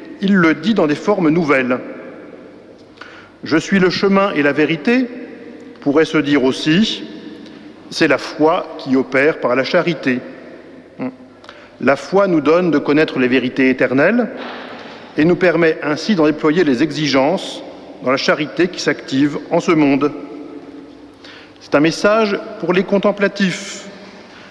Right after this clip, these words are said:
invités à la conversion d'eux-mêmes sur ce chemin pour jouir de la possession de la vérité. On pourrait dire aussi, « Je suis le chemin et la vérité,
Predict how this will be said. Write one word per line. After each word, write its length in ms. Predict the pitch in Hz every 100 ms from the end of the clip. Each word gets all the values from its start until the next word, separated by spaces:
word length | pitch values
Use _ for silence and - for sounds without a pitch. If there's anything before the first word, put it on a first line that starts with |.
| -
invités 880 | 165 160 175 - 208 208 208 190 - -
à 80 | 147
la 80 | 156
conversion 600 | - 190 190 - - 190
d'eux-mêmes 480 | 190 180 156 127 113 - - - -
sur 240 | - 170 -
ce 140 | 190
chemin 440 | - 202 170 151 - - - - - - - - -
pour 240 | 160 143
jouir 460 | 147 175 190 208 156
de 100 | 139
la 120 | 139
possession 800 | - 202 - 170 - 143 139 147 - - -
de 80 | -
la 140 | 160 127
vérité. 520 | 135 135 127 123 113 - - - - - - - - - - - - - - -
On 80 | 131
pourrait 240 | - 165
dire 200 | 147 151
aussi, « 640 | 135 120 - 214 226 - - -
Je 80 | 127
suis 200 | - 160
le 100 | 156
chemin 260 | - 165
et 80 | 156
la 100 | 139
vérité, 580 | 131 120 117 147 165